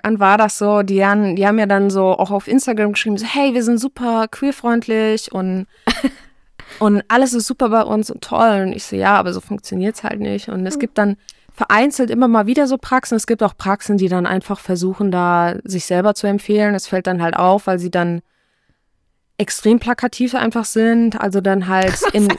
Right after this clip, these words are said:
Speaker 1: also
Speaker 2: Wie bei so Hotelempfehlungen, wo die dann selber sich die fünf Sterne geben
Speaker 1: Ja,
Speaker 2: oder so.
Speaker 1: genau, so fünf Sterne, schnelle Rie-, Lieferungen, gerne wieder so. Also es ist halt wirklich so krass. Also vielleicht, wahrscheinlich gebe ich denen jetzt irgendwie Tipps, wie das eher umgehen können, aber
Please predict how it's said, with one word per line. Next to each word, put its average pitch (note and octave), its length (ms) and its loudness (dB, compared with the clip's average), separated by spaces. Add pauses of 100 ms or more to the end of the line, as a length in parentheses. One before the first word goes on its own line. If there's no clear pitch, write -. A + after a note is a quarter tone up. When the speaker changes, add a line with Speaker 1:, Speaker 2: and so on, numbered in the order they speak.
Speaker 1:
also G#3+ 180 2 (220)
Speaker 2:
Wie C#4+ 80 0
bei C4+ 160 0
so B3 120 -4
Hotelempfehlungen, A#3 1160 0
wo A3+ 80 2
die A3 120 -6
dann A#3 200 0
selber A3+ 320 0
sich A3+ 140 -8
die A3+ 100 -6
fünf A#3+ 240 0
Sterne A#3+ 360 0
geben G#3 240 4
Speaker 1:
Ja, D4+ 360 6
Speaker 2:
oder G#3+ 100 4
so. G#3 60 -4
Speaker 1:
genau, C#4 400 6
so A#3+ 100 2
fünf E4 300 4
Sterne, D4 400 4
schnelle C4+ 440 4
Rie-, C4+ 200 0
Lieferungen, B3 680 2
gerne A#3 340 2
wieder A#3 300 4
so. F#3 260 2 (300)
Also A3+ 240 4
es F#4+ 140 4
ist E4 120 4
halt D4 260 4
wirklich C#4+ 540 0
so B3+ 480 2
krass. - 480 0
Also G3 200 0
vielleicht, G#3 320 2
wahrscheinlich B3 400 0
gebe B3 180 2
ich - 80 -4
denen A3 160 2
jetzt G#3+ 200 0
irgendwie G#3 220 2
Tipps, - 360 -2
wie G#3 80 0
das G3+ 240 0
eher G3+ 180 2
umgehen G#3 380 2
können, G#3 320 0
aber G3+ 400 4